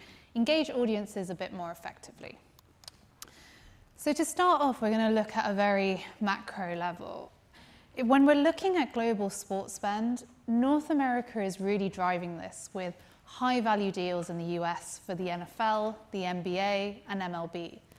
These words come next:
On top of that, you have substantial deals for the likes of nascar, W W E, and U F C.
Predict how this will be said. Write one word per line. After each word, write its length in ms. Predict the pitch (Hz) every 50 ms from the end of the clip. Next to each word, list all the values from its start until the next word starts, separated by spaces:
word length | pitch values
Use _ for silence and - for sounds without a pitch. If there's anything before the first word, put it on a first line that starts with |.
| - - - - - - _ _ _ _ -
On 120 | - 226 226
top 200 | - 247 233 247
of 100 | 226 214
that, 300 | 247 247 262 247 - 233
you 160 | 208 208 190
have 260 | - 202 185 180 -
substantial 680 | - - 202 - - - 226 214 220 220 - - 208
deals 380 | 175 - 185 185 185 180 180 -
for 60 | 190
the 100 | 175 175
likes 340 | 170 170 170 170 - - -
of 220 | 190 175 170 170
nascar, 960 | 180 202 208 226 233 247 247 240 247 - - 240 233 220 220 220 214 208 -
W 260 | - 202 190 185 208 196
W 320 | 190 180 185 180 175 170
E, 280 | 170 170 170 170 175 -
and 200 | - 180 190 185
U 80 | 180 165
F 200 | 160 156 - -
C. 360 | - - - 180 175 - -